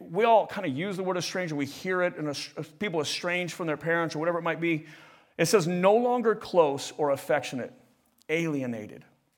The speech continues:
Here's the implication of this word. There are a people who are at one time close and are lo-, no longer close or affectionate. They are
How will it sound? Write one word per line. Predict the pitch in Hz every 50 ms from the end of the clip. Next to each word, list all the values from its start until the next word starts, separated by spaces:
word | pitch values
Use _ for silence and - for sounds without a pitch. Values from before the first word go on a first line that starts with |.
| _ _ _ _ _ _ _ _ _ _ _ _ _ _ _ _ _ _ - - - - - -
Here's | - 202 240 -
the | 262 254
implication | 214 170 190 185 - 202 185 - 185 165
of |
this | 151 143 - -
word. | 156 139 104 107 110 - - - - - -
There | - 202 233
are | 233 226 220 214
a | 196 190
people | 185 - - - 262 277 269 269 185 170 151
who | 147 180 196 190
are | 185
at | 160 180 180 175 180
one | 175 180 214 247 269 277 254
time | - - - 226 226 202 180 170 160 156 165 165 - -
close | - - - 196 214 202 160 127 123 - - - - - - _ _ _ _ _ _ _ _ _ _ _ _ _ - -
and | 175 175 175 -
are | 185 170 170 170
lo-, | 170 170 180 196 208 208
no | 208 185 185 208
longer | 226 262 247 226 233 226 226 220 151 160 151
close | - - - - - 196 208 196 156 135 123 - - - - - _
or | - 156 147
affectionate. | 143 139 - - - 185 180 170 - - 143 131 113 - - _ _ _ _ _ _ _ _ _ _ -
They | - 165 165
are | 165 170